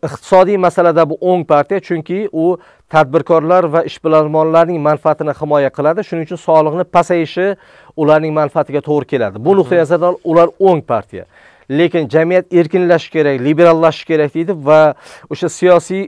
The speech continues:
Speaker 1: ijtimoiy qadriyatlar nuqtai nazaridan bu so'l partiya. Ya'ni shunday partiyalar ham bo'ladi hayotda.
Speaker 2: Aha.
Speaker 1: A, amaliyotda esa ular o'rtasida hech qanday real raqobat mavjud emas, chunki bizda partiyalar hokimiyatni yoki parlamentni belgilamaydi, balki,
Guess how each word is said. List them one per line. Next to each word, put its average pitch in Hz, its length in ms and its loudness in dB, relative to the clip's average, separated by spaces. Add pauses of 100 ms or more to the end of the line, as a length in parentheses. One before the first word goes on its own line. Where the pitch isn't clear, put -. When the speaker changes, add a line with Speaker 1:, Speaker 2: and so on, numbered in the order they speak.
Speaker 1:
ijtimoiy 165 440 -2
qadriyatlar 160 560 0
nuqtai 151 280 -4
nazaridan 147 500 -6
bu 147 100 -8
so'l 123 260 -6
partiya. 95 380 -14
Ya'ni 131 220 -8
shunday 143 240 -10
partiyalar 123 400 -6
ham 127 140 -10
bo'ladi 104 280 -12
hayotda. - 320 -20 (520)
Speaker 2:
Aha. 110 220 -20 (160)
Speaker 1:
A, 147 280 2
amaliyotda 208 440 2
esa 214 180 0
ular 196 240 2
o'rtasida 185 260 -6
hech - 120 -10
qanday 170 200 -2
real 160 220 0 (160)
raqobat 147 300 -6
mavjud 139 340 -8
emas, 147 280 -8
chunki 139 320 -14
bizda 131 300 -8 (1040)
partiyalar 175 560 4 (240)
hokimiyatni 156 640 0
yoki 143 180 -4
parlamentni 143 640 -2
belgilamaydi, 131 520 -6
balki, 156 260 -4